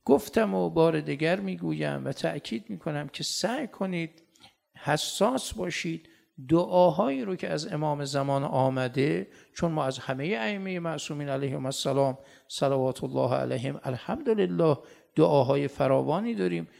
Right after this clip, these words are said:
از دعای کمیلی که امام امیرالمؤمنین روحی له الفدا به کمیل آموختن، بیا تا دعاهای امام رضا، همهٔ ائمه دعا دارن. ولیکن که ما چون،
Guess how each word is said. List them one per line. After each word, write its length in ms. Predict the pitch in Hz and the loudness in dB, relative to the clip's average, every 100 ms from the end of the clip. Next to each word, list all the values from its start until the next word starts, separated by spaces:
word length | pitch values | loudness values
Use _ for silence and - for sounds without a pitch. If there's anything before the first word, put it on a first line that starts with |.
| _ - | _ -2
از 220 | 151 147 | -2 0
دعای 320 | 147 143 139 | -2 0 -2
کمیلی 520 | 131 151 147 143 139 | -4 -6 -4 -4 -6
که 240 | 139 156 143 | -6 -6 -4
امام 280 | 139 139 135 | 0 0 0
امیرالمؤمنین 1000 | 131 139 135 131 139 139 131 135 135 127 - _ _ | -2 -2 0 0 0 -4 -2 -2 -2 -4 -12 _ _
روحی 280 | 233 190 165 | 0 2 4
له 180 | 143 139 | 4 4
الفدا 440 | 135 - 139 135 | 2 0 0 0
به 120 | 131 | -2
کمیل 400 | 135 151 165 233 | -2 0 0 2
آموختن، 640 | 226 208 196 180 180 175 175 - _ - | 2 2 0 -2 -2 -2 -6 -16 _ -2
بیا 260 | 202 208 | 2 2
تا 160 | 180 82 | 2 0
دعاهای 540 | - 73 127 160 170 | 2 2 4 4 2
امام 360 | 165 147 143 135 | 2 0 -2 -2
رضا، 360 | 135 139 180 | -4 -2 -2
همهٔ 340 | 262 285 277 233 | -2 -2 0 2
ائمه 420 | 180 170 165 175 - _ _ | 0 -2 -2 -4 -6 _ _
دعا 300 | - 156 143 | 4 6 6
دارن. 440 | 139 139 120 120 113 - _ _ _ - - _ _ - | 6 6 6 2 -8 -16 _ _ _ -20 -20 _ _ -12
ولیکن 680 | 143 165 190 254 - 262 | -2 0 0 -2 -4 -4
که 140 | 269 233 | -2 -2
ما 220 | 214 233 | 0 -2
چون، 600 | - - 240 269 269 233 | -2 0 0 0 -6 -14